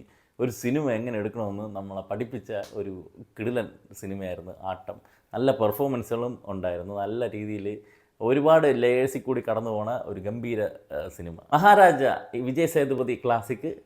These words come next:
ഞാൻ പറഞ്ഞ ഗിറിന് ഷോ തുടങ്ങാത്തതുകൊണ്ട് ഞാൻ കയറി കണ്ട സിനിമയാണ്, ഞെട്ടിപ്പോയി. പക്ഷേ അതുപോലത്തെ ഒരു ഞെട്ടൽ വേറെ സിനിമയിൽ ഉണ്ടായിരുന്നതുകൊണ്ട് അത് അത്ര ഇമ്പാക്ട്ഫുൾ ആയിട്ട് തോന്നില്ല. പക്ഷേ നമ്മൾ കണ്ടുകൊണ്ടിരിക്കുന്നത് പ്രസൻറ്റും പാസ്റ്റും ആണെന്നൊക്കെ തിരിച്ചറിഞ്ഞ് ആലോചിച്ചെടുക്കുമ്പം അതെന്ത്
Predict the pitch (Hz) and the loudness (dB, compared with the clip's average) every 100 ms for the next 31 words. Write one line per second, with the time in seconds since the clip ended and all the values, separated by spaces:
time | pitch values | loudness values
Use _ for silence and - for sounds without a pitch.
0 | - 120 127 117 107 127 147 139 139 - | -8 -4 0 2 2 2 2 0 -2 -6
1 | - 107 120 120 123 120 120 113 113 113 | -6 -2 2 4 2 0 -2 -4 -4 -4
2 | 110 113 110 107 107 107 107 107 113 107 | -2 -2 -4 -8 -8 -8 -8 -8 -10 -10
3 | - 107 104 110 156 - _ _ _ _ | -10 -8 -4 -4 -6 -12 _ _ _ _
4 | 135 120 131 147 147 143 139 131 139 139 | 4 4 4 4 4 2 0 0 2 4
5 | 135 135 135 135 127 139 127 135 135 135 | 4 2 -2 0 0 0 0 -2 -2 0
6 | 127 143 139 131 131 139 127 127 101 110 | 2 0 0 -4 -2 -4 -2 -4 -4 -8
7 | 104 113 120 131 123 123 143 135 131 - | -8 -6 -6 -6 -6 -6 -4 -4 -4 -12
8 | _ _ 113 139 165 151 151 151 135 131 | _ _ 0 4 4 4 0 -2 0 0
9 | 156 160 139 135 135 151 135 135 135 135 | 0 -2 2 2 0 0 0 0 -2 -4
10 | 139 - 160 180 147 139 139 - - - | -6 -6 -4 -2 -2 -2 -6 -10 -10 -4
11 | 127 143 139 - - 131 - 131 123 123 | 0 0 -2 -6 -4 -4 -4 -6 -4 -6
12 | - 123 123 135 | -8 -6 -4 -4